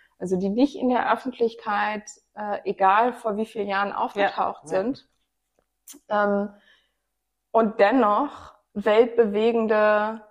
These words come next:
Speaker 1: gute Gedanken hatten.
Speaker 2: Mhm.
Speaker 1: Und ich glaube, das ist so, das muss man unterscheiden. Also ist ein Vorbild wirklich nur jemand, der Sichtbarkeit hat
Speaker 2: Mhm.
Speaker 1: oder der in der Öffentlichkeit steht? Ähm, weil wir kennen, glaube ich, alle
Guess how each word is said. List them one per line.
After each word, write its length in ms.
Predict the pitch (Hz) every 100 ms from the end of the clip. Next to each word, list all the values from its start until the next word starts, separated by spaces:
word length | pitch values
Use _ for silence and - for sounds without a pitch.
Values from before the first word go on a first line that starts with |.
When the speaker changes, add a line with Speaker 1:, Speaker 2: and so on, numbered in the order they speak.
| _ _
Speaker 1:
gute 380 | - 208 277 247
Gedanken 580 | 214 196 214 277 - 170
hatten. 420 | 180 - 196 180
Speaker 2:
Mhm. 180 | 180 -
Speaker 1:
Und 400 | - 196 196 - _
ich 120 | 226
glaube, 280 | 226 208 214
das 220 | 220 -
ist 140 | 240
so, 140 | 233 220
das 220 | 214 226
muss 160 | 247 240
man 160 | 208
unterscheiden. 680 | 170 190 180 185 170 175 175
Also 440 | - 180 190 190 - _ _ -
ist 200 | 254 -
ein 220 | 220 226
Vorbild 600 | - - 226 247 247 233
wirklich 400 | 196 226 240 233
nur 180 | 220 240
jemand, 480 | 226 208 202 196 196
der 180 | 180
Sichtbarkeit 680 | 180 - - 269 269 277 285 -
hat 200 | 294 -
Speaker 2:
Mhm. 140 | 180
Speaker 1:
oder 220 | 175 208 196
der 180 | 196
in 80 | 190
der 140 | 196 -
Öffentlichkeit 760 | 226 269 262 247 - 226 233
steht? 400 | - 240 240 240 _ _ _ _ _ -
Ähm, 640 | 202 208 196 196 202 202 _ _ _ _ _ _ _ _
weil 180 | 202 196
wir 140 | 220
kennen, 340 | - 247 262
glaube 240 | 233 214 190
ich, 160 | -
alle 320 | - - 254